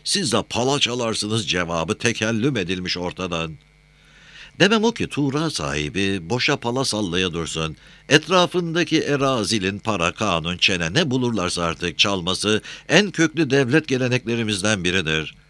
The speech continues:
Bu sade bize has bir şey değil elbet. Nerede devlet, orada rüşvet. Yalnız makul bir derecesi olmalı bu habasetin. Söz gelimi İsviçreliler memurinin maaşlarını nısbi hırs ve namuslarının altına düşürmemeye özenirler.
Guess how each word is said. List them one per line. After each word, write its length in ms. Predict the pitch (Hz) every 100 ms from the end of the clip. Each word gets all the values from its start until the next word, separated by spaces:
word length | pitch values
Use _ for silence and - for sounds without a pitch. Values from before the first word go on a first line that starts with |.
| _ - - - -
Bu 140 | 196
sade 460 | 208 175 208 104 87
bize 180 | 120 170
has 300 | 143 151 143
bir 120 | 131
şey 220 | - 131
değil 240 | 95 101 98
elbet. 400 | 80 76 78 - - -
Nerede 380 | 160 214 110 82
devlet, 400 | 80 76 104 -
orada 400 | 123 160 107 117
rüşvet. 420 | 98 - 85 87 - - - - -
Yalnız 440 | 95 156 214 214 165
makul 540 | 160 165 160 220 175
bir 180 | 160 147
derecesi 440 | 139 139 135 139
olmalı 460 | 156 127 101 104 98
bu 140 | 107
habasetin. 800 | 90 95 95 90 98 - 92 87 - - -
Söz 320 | - 190 240 123
gelimi 300 | 85 85 113
İsviçreliler 840 | 113 - - - 92 85 98 101
memurinin 720 | 110 139 135 151 147 147 175
maaşlarını 840 | 123 113 101 90 85 85 101 117 - -
nısbi 500 | 117 160 - 175 175
hırs 280 | 151 190 -
ve 140 | 165
namuslarının 680 | 147 147 139 - 139 123 147
altına 440 | 123 120 120 131 110
düşürmemeye 760 | 113 120 135 104 104 95 101
özenirler. 760 | 92 87 87 101 85 82 82